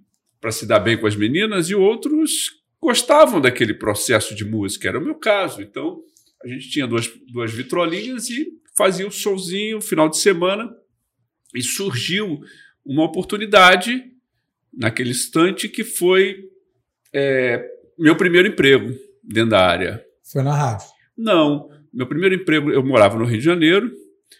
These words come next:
Speaker 1: meu primeiro emprego foi na assessoria de comunicação social do metrô. O metrô ia ser inaugurado, ia ser lançado, ia ser feito o primeiro buraco do metrô no Rio de Janeiro, e eles criaram uma ação de levar uma exposição itinerante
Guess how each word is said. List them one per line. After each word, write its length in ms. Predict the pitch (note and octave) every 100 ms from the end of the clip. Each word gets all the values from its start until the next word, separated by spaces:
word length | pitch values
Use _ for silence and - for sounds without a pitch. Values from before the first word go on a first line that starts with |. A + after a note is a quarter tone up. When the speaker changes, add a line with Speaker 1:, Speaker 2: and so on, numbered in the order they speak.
| _ -
Speaker 1:
meu 160 | A2
primeiro 300 | A2+ G#2+ A#2+
emprego 420 | B2+ B2 C#3+ E3
foi 420 | F3 - C#3+ D3+ C#3+
na 120 | C3+
assessoria 580 | C3 - C#3+ - D3 F#3
de 80 |
comunicação 560 | - D3 C#3 C3 - D3
social 460 | - A#2+ - C3 C#3
do 120 | C#3+
metrô. 640 | E3 E3 A2+ A#2+ B2 - _ _ _ _ _ -
O 80 | B2
metrô 360 | B2+ B2+ E3
ia 140 | F3+ D#3
ser 420 | - - B2+ -
inaugurado, 720 | F#3 G3 F3+ C3+ A#2 A2+ D#3+ A#2+
ia 60 |
ser 160 | A#2+ C#3
lançado, 480 | B2 A2+ - G2+ G2+
ia 80 | A2+
ser 240 | - A#2+
feito 300 | - C3 B2+
o 20 |
primeiro 340 | A#2 B2+ F3+ D3+
buraco 480 | B2+ B2+ D#3+ -
do 120 | G#2 G#2
metrô 400 | F#2 - G#2+ G#2+
no 100 | G2+
Rio 160 | G2
de 60 | F#2
Janeiro, 420 | F#2 G2+ C#3+ D3 - _ - _
e 100 | C3+
eles 200 | D#3+ -
criaram 460 | - G#3 D3+ B2 A#2+
uma 140 | B2
ação 540 | E3 - D3+ E3+ C#3 - _ _
de 160 | A#2 C#3
levar 340 | E3 A#2+ A#2
uma 100 | A2
exposição 480 | - B2 A2+ - G#2+
itinerante 800 | G#2+ A2 F#2+ B2+ D#3 B2+ -